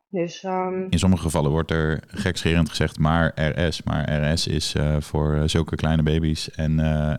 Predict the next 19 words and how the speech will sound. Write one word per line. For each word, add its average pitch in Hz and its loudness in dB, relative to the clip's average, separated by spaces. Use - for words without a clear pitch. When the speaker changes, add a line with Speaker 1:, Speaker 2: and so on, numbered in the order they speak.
Speaker 2:
helemaal 80 2
voor 78 -2
extra 76 -2
kwetsbare 76 -2
kinderen 76 -2
ontzettend 80 0
gevaarlijk. 76 0
Ehm, 76 -4
toevallig 82 2
je, - 2
zelfs 80 2
deze 92 4
week 82 2
dat 78 -2
er 76 0
gepleit 80 0
wordt, 80 0
eh, 80 2
eh, 80 0